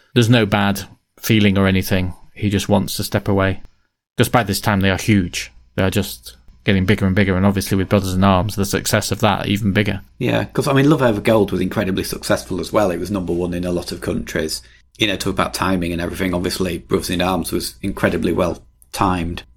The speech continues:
Speaker 2: with the birth of C D, and you've got this incredibly well produced, good sounding album that even now just doesn't, apart from, I mean, there are a couple of little bits in songs, but generally doesn't sound dated.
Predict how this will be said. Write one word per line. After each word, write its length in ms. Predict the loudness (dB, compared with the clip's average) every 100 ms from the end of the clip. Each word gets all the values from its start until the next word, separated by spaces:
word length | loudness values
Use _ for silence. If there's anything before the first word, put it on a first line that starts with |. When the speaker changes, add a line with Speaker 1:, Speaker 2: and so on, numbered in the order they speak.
| _
Speaker 2:
with 220 | -6 -2
the 100 | -4
birth 360 | 2 2 2 -4
of 80 |
C 260 | -4 -2 0
D, 380 | 0 0 -2 -8 -14
and 140 | -10
you've 140 | -10 -8
got 140 | -4
this 180 | -4 -2
incredibly 500 | -4 -2 -2 -2 0
well 240 | 0 -2
produced, 640 | -6 -4 -2 0 -2 -10 -10 0
good 160 | 0
sounding 380 | 2 2 2 0
album 320 | 0 -2 -2
that 100 | 2
even 260 | 4 4 0
now 300 | 0 0 -2
just 320 | -4 -8 -10 -14 _
doesn't, 380 | -2 -2 -4 -8 -16 _ _ _
apart 320 | -4 -2 -2
from, 100 | -4
I 60 | -2
mean, 140 | -2
there 80 | 0
are 40 | -2
a 40 |
couple 260 | -4 -4 -2
of 60 |
little 180 | -2 -2
bits 220 | -4 -4
in 120 | -6
songs, 400 | -4 -2 -2 -4
but 160 | -8 -4
generally 440 | 0 0 0 -2
doesn't 260 | -2 -4 -4
sound 280 | -4 -6 -2
dated. 460 | -2 -2 -4 -8